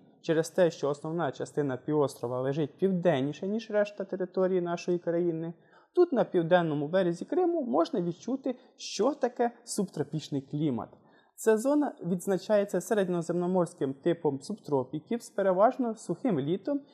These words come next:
і відносно м'якою зимою, що забезпечується захистом Кримських гір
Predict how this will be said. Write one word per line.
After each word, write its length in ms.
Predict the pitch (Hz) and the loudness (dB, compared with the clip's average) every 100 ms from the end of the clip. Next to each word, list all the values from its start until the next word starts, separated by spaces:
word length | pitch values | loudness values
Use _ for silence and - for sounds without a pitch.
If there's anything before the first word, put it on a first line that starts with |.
| - | -4
і 100 | 269 | -2
відносно 480 | 277 294 294 285 233 | 0 0 -2 -2 -2
м'якою 500 | 185 165 175 175 156 | -2 -2 0 2 0
зимою, 560 | 143 190 240 165 120 - - - | -2 0 2 0 -2 -8 -18 -8
що 140 | 160 | -4
забезпечується 880 | 156 143 143 - 202 247 220 214 185 | -2 0 -2 0 0 0 -2 -2 -2
захистом 600 | 139 160 190 214 - 160 | 0 0 0 -4 -8 -8
Кримських 540 | - 160 - - 131 | -4 -4 -4 -6 -6
гір 180 | 165 254 | -4 -4